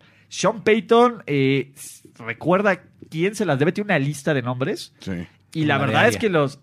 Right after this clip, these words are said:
Speaker 1: y, ajá, y la verdad es que los Vikings simplemente parecen un tope en el camino para como medio detener este equipo que se veía con una semana de descanso en playoffs
Speaker 2: Ujú.
Speaker 1: y los Packers le hicieron un big F U por el récord de la división.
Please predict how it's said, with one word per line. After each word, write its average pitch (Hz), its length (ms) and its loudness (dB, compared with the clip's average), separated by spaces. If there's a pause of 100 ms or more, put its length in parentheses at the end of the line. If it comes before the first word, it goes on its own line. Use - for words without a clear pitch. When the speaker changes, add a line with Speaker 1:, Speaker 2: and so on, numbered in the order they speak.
Speaker 1:
y, 147 280 0
ajá, 175 360 -6 (100)
y 156 120 -6
la 135 120 -2
verdad 131 280 -4
es 269 100 -6
que 269 120 -8
los 190 200 -2
Vikings 180 600 -4
simplemente 226 640 -6
parecen 151 480 -6
un 202 120 -10
tope 202 380 -4
en 202 80 -4
el 151 120 -4
camino 151 420 -6 (640)
para 110 600 0 (400)
como 131 360 -6
medio 135 520 0
detener 143 420 -2
este 226 260 0
equipo 240 400 -8
que 147 140 -8
se 131 160 -6
veía 123 340 -2
con 220 120 -8
una 214 100 -2
semana 185 300 -6
de 156 60 -2
descanso 165 380 -6
en 156 100 -8
playoffs 156 500 0
Speaker 2:
Ujú. 104 320 -6
Speaker 1:
y 135 80 2
los 139 180 4
Packers 175 400 0
le 202 80 2
hicieron 156 320 -2
un 151 160 -6
big 147 240 2
F 139 240 -2 (180)
U 160 60 4
por 165 180 0
el 135 140 2
récord 135 400 0
de 170 60 0
la 190 80 0
división. 254 320 -2